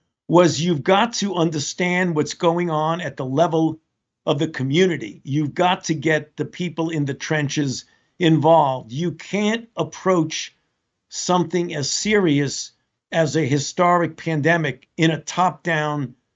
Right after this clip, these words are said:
fashion. And that's the reason why we had to understand better how, for example, people of color,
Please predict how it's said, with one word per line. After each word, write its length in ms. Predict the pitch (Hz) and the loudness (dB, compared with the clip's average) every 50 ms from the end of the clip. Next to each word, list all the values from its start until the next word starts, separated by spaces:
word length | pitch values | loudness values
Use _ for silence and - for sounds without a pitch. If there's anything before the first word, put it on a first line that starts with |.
| _ _ _ | _ _ _
fashion. 680 | - 165 170 165 151 135 - - 120 104 104 - - _ _ _ _ _ _ _ _ - | 0 2 4 4 2 0 -2 -6 -6 -8 -10 -18 -20 _ _ _ _ _ _ _ _ -2
And 100 | 160 175 | 2 2
that's 200 | 202 202 - - | 2 2 2 0
the 100 | 190 170 | 0 2
reason 360 | 175 214 233 214 165 175 170 | 2 2 2 2 2 0 0
why 280 | 165 165 160 160 156 | 2 2 2 2 2
we 160 | 156 147 151 151 | 0 0 0 2
had 140 | 165 180 | 2 2
to 120 | 180 185 180 | 0 0 -2
understand 840 | 180 170 185 165 156 143 - - - 185 190 196 208 214 196 160 135 | -2 -2 -2 -2 -4 -6 -8 -8 -6 -4 -4 -2 -2 -2 -2 -2 0
better 460 | 139 139 135 131 123 123 131 139 _ _ _ _ _ | 0 0 0 -2 -4 -8 -10 -12 _ _ _ _ _
how, 400 | - - - 175 202 196 190 175 | -10 -4 0 2 2 2 2 2
for 220 | 139 - - 160 160 | 0 -2 -4 -4 -4
example, 800 | 151 127 101 151 170 185 190 170 160 - 131 110 - - - _ _ _ _ _ _ _ _ _ _ _ - | -2 -2 -2 -2 0 0 0 -2 -4 -8 -10 -12 -12 -16 -20 _ _ _ _ _ _ _ _ _ _ _ -4
people 400 | - 208 226 202 214 185 160 165 | -2 -2 -2 0 0 0 0 0
of 160 | 139 - - | 0 -2 -6
color, 420 | - - 196 214 190 151 110 - | -2 2 2 2 2 0 -4 -8